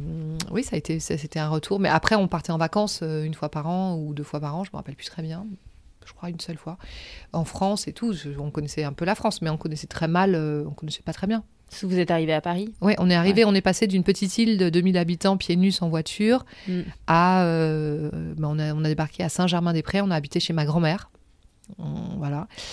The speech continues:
Speaker 1: Et on s'est retrouvés, euh, à l'école, dans une école, euh, du sixième arrondissement, euh, où on était, euh,
Speaker 2: Uniforme.
Speaker 1: très décalés. Pas du tout, non.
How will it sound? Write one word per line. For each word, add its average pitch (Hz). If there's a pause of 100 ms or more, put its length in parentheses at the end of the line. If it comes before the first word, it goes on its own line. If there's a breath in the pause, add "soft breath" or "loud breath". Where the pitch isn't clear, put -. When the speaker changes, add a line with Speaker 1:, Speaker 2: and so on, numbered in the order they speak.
(540 loud breath)
Speaker 1:
Et 151
on 147
s'est -
retrouvés, 165
euh, 143
à 143
l'école, 160
dans 147
une 156
école, 156
euh, 143
du 143
sixième 156
arrondissement, 151
euh, 147 (280)
où 160
on 156
était, 170
euh, 147 (540 loud breath)
Speaker 2:
Uniforme. 185
Speaker 1:
très 208
décalés. 170 (520 loud breath)
Pas 190
du 190
tout, 185
non. 147